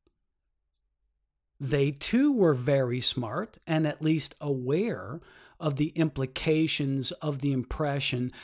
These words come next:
that someone could survive one of their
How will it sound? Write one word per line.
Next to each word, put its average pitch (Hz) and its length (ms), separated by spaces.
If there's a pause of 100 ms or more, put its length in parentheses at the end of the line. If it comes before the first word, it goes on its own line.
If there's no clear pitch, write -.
(140)
that 139 140
someone 143 440
could 139 260
survive 120 880 (540)
one 131 280
of 110 140
their 110 340